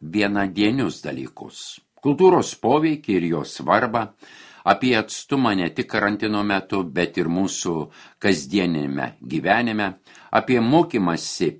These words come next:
pykti ir apie tai, kaip mes turėtume priimti kitų skirtumus. Gold F M laidos Aklas pasimatymas svečią kalbiname drauge su Kristijonu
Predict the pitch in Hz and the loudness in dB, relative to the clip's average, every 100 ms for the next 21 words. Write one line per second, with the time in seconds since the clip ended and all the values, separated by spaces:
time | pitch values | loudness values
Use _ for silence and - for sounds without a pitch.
0 | _ 120 127 - - 123 113 - 98 90 | _ -2 -2 -4 -8 -2 -2 0 2 2
1 | - 90 80 - 175 123 - - - - | 2 -2 -2 -2 0 0 -4 -10 -10 -4
2 | 139 127 101 - - - _ _ _ 98 | -2 0 -2 -2 -10 -12 _ _ _ -2
3 | 120 117 104 98 87 - 92 98 127 131 | 0 -2 -2 0 0 0 -2 0 -2 -2
4 | 117 - 117 - 139 101 - _ - - | -6 -2 -4 -2 -2 -2 -4 _ -6 -4
5 | - 82 - 60 55 52 - - _ _ | -2 -4 -4 -14 -16 -14 -14 -16 _ _
6 | - - - - - 117 180 160 143 151 | -20 -20 -20 -20 -6 2 2 4 2 2
7 | 139 120 82 _ 85 101 87 98 98 - | 0 0 -4 _ 0 2 4 2 0 2
8 | 82 82 78 - 80 87 76 78 80 76 | 2 2 -6 -6 -6 -2 -2 -2 -2 -6
9 | 76 87 120 143 - 156 156 - - - | -6 -2 -2 -2 -4 -4 -4 -16 -20 -20
10 | _ - 90 90 101 107 113 120 98 90 | _ 2 2 4 0 -2 0 -2 0 0
11 | 80 85 101 - - 82 73 - - 120 | 0 -2 -2 -4 -2 -2 -2 -4 0 0
12 | - - 82 80 78 113 139 | 0 -4 -2 -2 -2 -4 -4